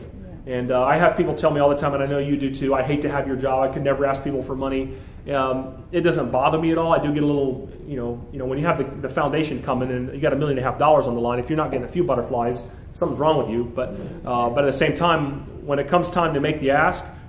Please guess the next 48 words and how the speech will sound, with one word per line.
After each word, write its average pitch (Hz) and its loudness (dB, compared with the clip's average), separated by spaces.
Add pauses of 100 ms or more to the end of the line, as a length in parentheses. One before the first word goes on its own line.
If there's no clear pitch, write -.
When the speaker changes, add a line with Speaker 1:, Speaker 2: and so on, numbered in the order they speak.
(220)
Speaker 2:
I'm 143 0
not 165 2
shy. 110 -2
I'm, 123 -6
I 123 -4
mean, 127 -4
I'm 143 -2
bold, 135 2 (300)
uh, 120 -4
because, 131 0
uh, 135 0
again, 143 -2
it - -6
comes 139 -4
back 139 0
to, 151 -2
do 123 -4
you 147 0
believe 147 0
in 147 0
that 147 -4
first 156 -4
P? 175 -4 (140)
Do 131 -6
you 143 0
believe 147 -2
in 143 0
the 135 -2
mission? 135 -4 (380)
And 120 -8
I 123 -4
think 151 -4
it's 131 -4
all 156 6
about 156 2 (280)
telling 160 4
your 147 -2
story, 113 -2 (340)
telling 160 2
your 156 -2
story. 120 0
Your 170 6
school, 160 2
your 147 2
organization 147 0
has 143 -2
a 143 -4
story. 120 0